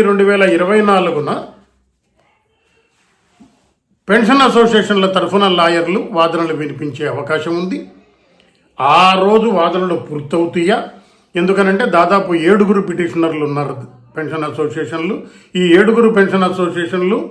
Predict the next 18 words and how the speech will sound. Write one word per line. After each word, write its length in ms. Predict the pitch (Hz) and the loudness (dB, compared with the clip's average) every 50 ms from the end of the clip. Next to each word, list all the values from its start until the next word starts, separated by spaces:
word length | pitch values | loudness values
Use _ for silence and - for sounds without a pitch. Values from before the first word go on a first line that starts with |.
| - - _ _ _ _ _ _ _ _ _ _ _ - | -14 -20 _ _ _ _ _ _ _ _ _ _ _ -4
వాదనలు 440 | 156 151 175 185 190 190 196 185 175 | -2 0 0 2 2 4 4 4 4
ఆ 80 | 160 160 160 | 4 4 2
రోజు 140 | 170 170 156 - 147 147 | 2 0 -2 -2 -4 -4
కంప్లీట్ 320 | 147 147 180 180 170 - - | -4 -2 -2 -2 -2 -2 -4
చేస్తారా? 380 | 175 156 - 156 165 180 220 240 226 196 | -4 -4 -2 -2 -4 -2 -2 -2 0 0
మళ్ళీ 200 | 180 175 170 160 151 | 0 2 2 2 2
వాదనలు, 400 | 151 160 160 170 170 165 160 151 - - - - - _ _ _ _ _ | 0 0 0 0 0 0 0 -2 -4 -6 -12 -18 -20 _ _ _ _ _
మళ్ళీ 280 | 226 160 180 196 202 220 208 196 185 | -2 0 2 4 4 4 4 4 4
ఈ 20 | |
వాదనల 460 | 190 180 175 190 190 202 208 202 196 185 190 | 4 4 4 2 2 2 2 2 2 2 2
తర్వాత 260 | 185 185 190 190 185 175 175 | 2 4 4 4 4 4 4
నేను 140 | 190 208 208 | 4 4 4
కూడా 160 | 196 208 208 208 185 | 4 2 2 2 2
మళ్ళీ 140 | 180 180 190 185 175 175 | 2 0 0 0 0 0
మాట్లాడాలని 640 | 170 - - 180 170 165 170 165 160 160 156 151 143 | -2 -2 -2 -2 0 0 0 0 0 -2 -4 -6 -6
డీఓటీ 360 | 139 160 160 160 165 151 165 156 | -6 -6 -4 -4 -4 -4 -4 -4
లాయర్ 360 | 143 143 143 147 143 139 135 | -2 -2 -2 -2 -2 -4 -6
అంటారా 380 | 135 135 135 143 139 139 135 | -8 -8 -8 -8 -6 -6 -6